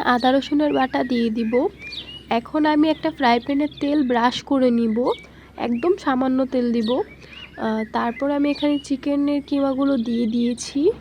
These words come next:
এখন একটু বাড়িয়ে দিয়ে একটু কুক করে নিব। তারপর আমি এখন নাড়াচাড়া দিয়ে নিব।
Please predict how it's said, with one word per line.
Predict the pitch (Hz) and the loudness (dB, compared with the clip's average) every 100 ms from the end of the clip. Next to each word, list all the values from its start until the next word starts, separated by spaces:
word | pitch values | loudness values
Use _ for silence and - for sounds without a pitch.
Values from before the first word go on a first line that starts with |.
| - | -2
এখন | 254 294 285 | -2 2 2
একটু | 294 294 | 2 2
বাড়িয়ে | 254 226 240 262 | 2 2 0 0
দিয়ে | 254 320 | 4 4
একটু | 285 285 | 4 0
কুক | 285 277 | 0 0
করে | - 262 247 | 4 4 6
নিব। | 247 233 247 294 480 - - - | 4 2 2 2 0 -10 -16 -2
তারপর | 233 233 277 | 2 2 4
আমি | 294 294 285 | 6 6 4
এখন | 277 - 302 277 | 2 0 0 2
নাড়াচাড়া | 269 254 247 254 269 269 277 | 2 2 2 2 2 4 4
দিয়ে | 240 240 | 4 2
নিব। | 240 240 | 2 0